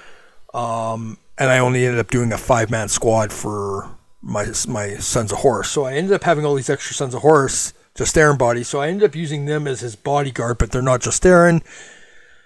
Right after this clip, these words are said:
So, uh, again, I used some of the Mark Six heads from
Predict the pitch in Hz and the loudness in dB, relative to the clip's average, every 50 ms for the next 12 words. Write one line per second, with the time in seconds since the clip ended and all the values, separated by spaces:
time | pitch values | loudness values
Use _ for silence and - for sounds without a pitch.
0 | - - _ _ _ - - - 170 156 151 151 151 147 156 - - - - - | -20 -20 _ _ _ -8 0 4 6 8 8 10 10 10 8 6 2 -6 -6 0
1 | - 127 123 123 123 120 117 113 - 139 147 147 139 135 131 127 123 127 135 131 | 2 4 4 4 4 2 2 2 4 6 6 6 6 4 4 4 2 2 2 2
2 | - - - - 131 123 139 127 113 - 110 117 - - - - - 123 - - | 2 2 6 8 8 8 8 6 4 0 0 0 0 -2 0 2 0 0 0 -2
3 | - - - 127 135 151 147 139 - - - - - - - - - - - - | -4 -4 -2 0 0 0 0 0 -2 -2 -4 -10 -20 -20 -20 -20 -20 -20 -20 -20
4 | - - - - - 143 123 120 117 117 117 117 113 113 110 104 | -20 -20 -8 0 4 4 6 6 4 2 0 -2 -2 -2 -4 -6